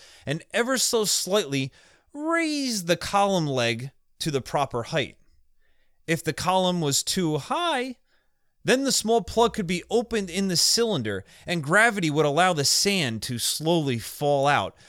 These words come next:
lowering the piston attached to the column ever so slightly and pulling it into the correct position. The plug could then be closed up where the sand was released,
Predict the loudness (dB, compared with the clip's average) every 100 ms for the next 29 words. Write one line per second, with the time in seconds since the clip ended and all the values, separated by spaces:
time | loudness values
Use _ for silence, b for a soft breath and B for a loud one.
0 | B -2 4 4 4 0 -2 -2 -2 0
1 | 0 -2 -2 -2 -2 -2 -4 -4 -2 0
2 | 0 2 -2 -6 b -2 0 2 0 0
3 | 0 0 0 0 -4 -4 -8 b b -6
4 | -2 0 2 2 -2 -4 -6 -4 -4 -4
5 | -2 -2 -4 -10 -6 -6 -6 -10 -16 _
6 | _ _ _ b b b b -4 -2 2
7 | 4 2 0 -2 0 0 -2 -6 -4 0
8 | 2 2 2 2 0 -2 0 0 0 -2
9 | -4 -4 -4 -2 -2 -4